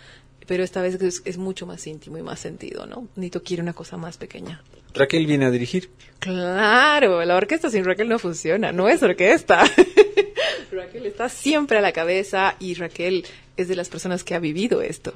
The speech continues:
Speaker 1: entonces lo está sintiendo tanto como nosotros.
Speaker 2: Yo tengo un chisme, eh, para la gente que no ubique, pero les recomiendo que se acerquen al trabajo de Raquel porque ha hecho toda una sistematización, estudios de la música orquestal,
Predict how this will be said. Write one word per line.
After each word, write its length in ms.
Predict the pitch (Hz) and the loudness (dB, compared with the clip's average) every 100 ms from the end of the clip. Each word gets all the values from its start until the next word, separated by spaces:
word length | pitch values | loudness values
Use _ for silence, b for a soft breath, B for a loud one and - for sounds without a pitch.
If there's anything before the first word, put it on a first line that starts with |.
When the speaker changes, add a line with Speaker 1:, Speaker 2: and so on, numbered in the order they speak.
| 180 | -12
Speaker 1:
entonces 560 | - 175 175 180 180 170 | -8 -2 0 0 -2 -2
lo 120 | 175 | -2
está 240 | 165 170 190 | -2 -4 -4
sintiendo 560 | 190 180 185 185 180 | -6 -4 -2 -2 -2
tanto 320 | 180 170 165 | -4 -6 -6
como 200 | - 151 | -8 -8
nosotros. 520 | 170 - - - - - _ - _ - | -8 -10 -12 -12 -16 -18 _ -20 _ -20
Speaker 2:
Yo 80 | 107 | -12
tengo 180 | 113 110 | -6 -6
un 60 | |
chisme, 420 | 98 104 92 95 98 | -4 -4 -4 -2 -2
eh, 40 | |
para 200 | 98 92 | -2 -2
la 80 | 92 | -2
gente 260 | 107 - | -4 -4
que 100 | - | -6
no 140 | 101 101 | -2 -2
ubique, 460 | 101 98 - 113 | 0 -2 0 0
pero 300 | 113 90 85 | 0 -4 -4
les 220 | 85 90 90 | -4 -2 -2
recomiendo 880 | - 110 110 127 117 107 107 110 - B B B B B | 0 6 8 8 8 6 6 6 2 B B B B B
que 120 | 107 | -6
se 140 | - 98 | -2 -2
acerquen 500 | - 123 120 120 104 | 6 6 6 2 2
al 140 | 98 | 0
trabajo 360 | 104 101 104 101 | 2 2 4 2
de 80 | |
Raquel 500 | 95 98 95 110 110 | 2 -2 0 0 0
porque 360 | - 101 95 104 | -4 -8 -2 0
ha 40 | |
hecho 440 | 98 - 98 95 90 - B B B | 0 4 4 4 0 -10 B B B
toda 140 | - 123 | 0 2
una 200 | 117 101 | 2 0
sistematización, 1000 | - 98 - 101 95 101 104 95 104 104 | -2 -4 -4 -4 -4 -4 -2 -2 -2 -4
estudios 540 | - - 110 107 98 | -4 -2 2 2 2
de 80 | 95 | 0
la 120 | 95 | 0
música 400 | 101 95 104 98 | 0 -2 -2 -4
orquestal, 640 | 95 95 - - 98 95 | -4 -4 -6 -6 -4 -6